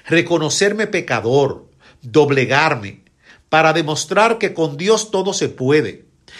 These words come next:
que Él es capaz de convertirte en una de las personas más felices del mundo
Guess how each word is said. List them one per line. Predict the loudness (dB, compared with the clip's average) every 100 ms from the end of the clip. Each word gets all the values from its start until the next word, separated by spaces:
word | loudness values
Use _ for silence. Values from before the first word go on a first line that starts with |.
| -10 0
que | 4
Él | 4
es | 2 0
capaz | -4 -2 0 0
de | -2
convertirte | -2 -2 0 0 -2 -4 -2 -4
en | -4
una | -2
de | 0
las | -2 -2
personas | -6 -4 -4 -4 -4
más | -6 -6
felices | -6 -4 -4 -4
del | -2 -2
mundo | 0 0 2 0 0 -18